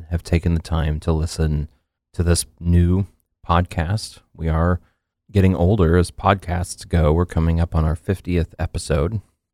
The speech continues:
but I'm thankful for those that you, that, that tune in to me, a complete stranger, to listen to me speak. And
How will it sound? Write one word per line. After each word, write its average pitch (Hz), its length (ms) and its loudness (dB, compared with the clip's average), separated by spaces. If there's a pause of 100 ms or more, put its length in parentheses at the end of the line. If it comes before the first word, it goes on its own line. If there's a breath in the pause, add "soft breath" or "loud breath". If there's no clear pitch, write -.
(240)
but 76 280 -2 (520)
I'm 90 100 -2
thankful 95 400 2
for - 180 -2
those 85 340 4
that 67 140 -2
you, 82 420 0 (140)
that, 80 220 -4 (360)
that - 160 -8 (140)
tune 107 220 4
in 101 200 6
to 92 100 0
me, 101 280 2 (520)
a 90 60 -16
complete 82 400 -2
stranger, 90 560 -2 (500)
to 92 100 4
listen 87 320 2
to - 100 -6
me 78 120 0
speak. - 460 -6 (540)
And 78 520 -6